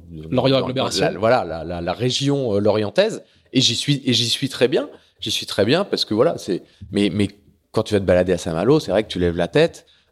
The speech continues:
Speaker 2: Euh, la baie de Saint-Malo, euh, t'as fait la Québec-Saint-Malo.
Speaker 1: Oui.
Speaker 2: Euh, donc tu sais ce que c'est qu'une arrivée, euh, en baie de Saint-Malo. Il y a quand même peu d'endroits dans le monde où quand t'arrives, t'as quelque chose aussi joli. T'as Cézanne, t'as, t'as les int-, Intramuros quand t'arrives, le,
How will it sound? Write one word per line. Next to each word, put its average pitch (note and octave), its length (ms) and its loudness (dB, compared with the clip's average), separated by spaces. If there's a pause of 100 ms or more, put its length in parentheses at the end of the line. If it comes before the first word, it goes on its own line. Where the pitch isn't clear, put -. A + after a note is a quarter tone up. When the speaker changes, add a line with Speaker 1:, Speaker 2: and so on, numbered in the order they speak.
Speaker 2:
Euh, E2 180 -2
la E2+ 100 2
baie F#2+ 160 0
de - 40 -16
Saint-Malo, A2 640 4
euh, F#2 420 4 (400)
t'as G2 80 -2
fait F2 120 -2
la F2+ 80 2
Québec-Saint-Malo. G2+ 640 -2 (200)
Speaker 1:
Oui. - 100 0 (280)
Speaker 2:
Euh, E2+ 840 2
donc F2 200 -8
tu - 120 -6
sais B2+ 100 0
ce B2 60 -2
que A#2+ 100 0
c'est A#2+ 160 0
qu'une G#2+ 200 -8
arrivée, B2 720 2
euh, F2 180 2
en F#2 100 2
baie G2 120 2
de - 60 -4
Saint-Malo. C#3 480 2
Il G#2+ 60 0
y - 40 -2
a - 60 -6
quand - 180 -4
même G2 100 -4
peu - 180 4
d'endroits A#2 360 2
dans G#2+ 120 0
le A#2 60 -2
monde E3+ 220 0
où - 20 -10
quand G2+ 160 -8
t'arrives, D3 260 0
t'as G#2+ 100 -2
quelque - 200 -6
chose A#2+ 180 -2
aussi G2+ 220 -2
joli. F3+ 320 2 (500)
T'as D#2 120 -4
Cézanne, C3 640 2 (300)
t'as, F2+ 220 0
t'as E2+ 180 -6
les E2+ 200 -2
int-, F2 140 -2 (100)
Intramuros G2 640 -4
quand F#2 120 -6
t'arrives, C3+ 540 0
le, F#2+ 300 2